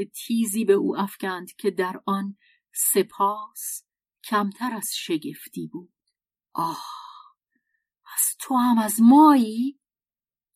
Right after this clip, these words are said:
اما مجال گفتن نبود. زن در موج آمد و رفت کوچه ناپدید شد. مارک با خود می‌گفت: "من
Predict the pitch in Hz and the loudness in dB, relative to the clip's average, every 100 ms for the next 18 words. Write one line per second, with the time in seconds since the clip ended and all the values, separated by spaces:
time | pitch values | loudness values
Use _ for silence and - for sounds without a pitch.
0 | - 175 151 - 139 151 165 165 180 180 | 0 0 2 -4 -8 -12 -12 -10 -14 -14
1 | 190 - 185 - - 214 254 190 185 208 | -10 -6 -6 -6 -8 0 2 2 -2 -14
2 | - - _ _ _ _ _ _ _ - | -16 -20 _ _ _ _ _ _ _ -10
3 | 170 180 165 165 _ _ _ _ 180 185 | -2 0 -2 -8 _ _ _ _ 0 0
4 | 175 185 240 254 240 233 226 220 214 202 | -2 4 6 6 4 2 2 2 2 4
5 | 202 247 - 240 - 190 - 196 190 _ | 4 2 0 -4 -2 -6 -6 -8 -10 _
6 | _ _ 185 180 165 - 180 175 190 185 | _ _ -8 -8 -10 -16 -16 -8 -8 -10
7 | - - 170 - _ _ _ _ _ _ | -14 -14 -14 -14 _ _ _ _ _ _
8 | _ _ _ - 185 156 160 - - 165 | _ _ _ -8 -2 -2 -2 -10 -10 -10
9 | - 185 - 165 - 180 _ - - _ | -8 -12 -10 -12 -12 -14 _ -20 -20 _
10 | _ _ _ _ 185 170 147 156 | _ _ _ _ -2 0 0 -6